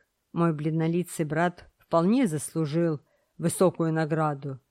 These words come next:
За убийство и скальп врага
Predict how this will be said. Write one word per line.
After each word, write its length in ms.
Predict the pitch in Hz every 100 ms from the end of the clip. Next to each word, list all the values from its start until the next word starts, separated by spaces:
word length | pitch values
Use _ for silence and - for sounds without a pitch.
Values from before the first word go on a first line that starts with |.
| _ _ -
За 220 | 147 180
убийство 800 | 170 147 180 202 - - 147 135 - _
и 380 | - 175 160 156
скальп 560 | - - 185 170 160 151 -
врага 680 | - 147 156 143 165 175